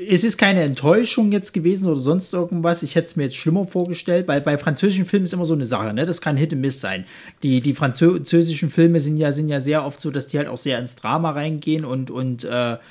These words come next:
vielleicht auch so eine, so eine gewisse, sag ich mal, Art haben zu spielen. Das ist nicht jedermanns Sache so. Da ist der,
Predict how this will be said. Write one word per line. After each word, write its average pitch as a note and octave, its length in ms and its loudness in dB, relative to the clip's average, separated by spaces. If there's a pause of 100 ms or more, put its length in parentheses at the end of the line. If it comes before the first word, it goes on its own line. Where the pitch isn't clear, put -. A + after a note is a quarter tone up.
(540)
vielleicht C#3+ 600 4
auch C#3+ 80 0
so E3+ 100 4
eine, D3 120 4
so C3+ 120 2
eine C#3 120 2
gewisse, C#3+ 360 0
sag C#3+ 160 2
ich C3+ 100 -4
mal, B2+ 120 0
Art C3 240 -2
haben C#3 260 -2
zu - 140 -8
spielen. D3+ 420 0
Das C#3 160 -2
ist B2 140 -6
nicht B2+ 120 -6
jedermanns G2+ 500 -4
Sache G2+ 200 -6
so. F#2+ 240 -10 (420)
Da C3 140 6
ist - 200 0
der, D#3+ 460 6